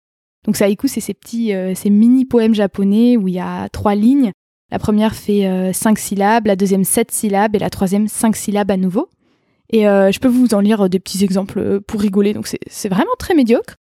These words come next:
Mais en fait, à chaque fois que je reçois un refus, je le fais tout de suite. C'est-à-dire, je, j'ai mon petit carnet qui est à côté de mon ordinateur, petit carnet spécial haïku. Je l'ouvre et tac, en trois minutes, j'invente un, un petit, ouais, un petit haïku médiocre, euh, et ça me permet de, de transformer l'expérience en,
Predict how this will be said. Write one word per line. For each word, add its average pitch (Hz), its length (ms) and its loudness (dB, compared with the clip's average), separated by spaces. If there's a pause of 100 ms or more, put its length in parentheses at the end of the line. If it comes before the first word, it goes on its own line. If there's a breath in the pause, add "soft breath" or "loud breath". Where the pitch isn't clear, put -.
(300)
Mais 247 100 4
en 254 80 2
fait, - 180 0
à 294 60 4
chaque 294 220 0
fois 403 120 0
que 349 60 0
je 320 60 0
reçois 320 220 2
un 277 40 4
refus, 254 260 0
je 349 60 -4
le 226 80 2
fais 247 160 -4 (200)
tout 440 120 0
de - 60 -6
suite. 277 220 -2
C'est-à-dire, 202 240 0
je, 202 200 -2
j'ai 202 120 0
mon 208 120 -2
petit 330 180 -4
carnet 277 300 0
qui - 80 -8
est - 100 -8
à 220 40 -6
côté 311 260 -2
de 269 40 0
mon 262 120 2
ordinateur, 233 680 0 (120)
petit - 140 -16 (140)
carnet 247 260 2
spécial 247 340 -2
haïku. 220 320 -4 (460)
Je 240 200 0
l'ouvre 311 340 2 (100)
et 220 420 0
tac, - 280 -8
en 220 380 0 (120)
trois - 240 -2
minutes, 254 320 2
j'invente 220 360 -4
un, 175 200 -8 (380)
un 494 140 -4
petit, 370 460 2
ouais, 339 200 0
un 659 60 -6
petit - 140 -4
haïku 349 220 0
médiocre, 214 480 -2
euh, 190 200 -2 (540)
et 254 80 0
ça 262 140 0
me 240 60 2
permet 247 300 2
de, 233 300 -2
de 208 220 -8
transformer 302 680 0
l'expérience 247 640 -2
en, 208 440 -4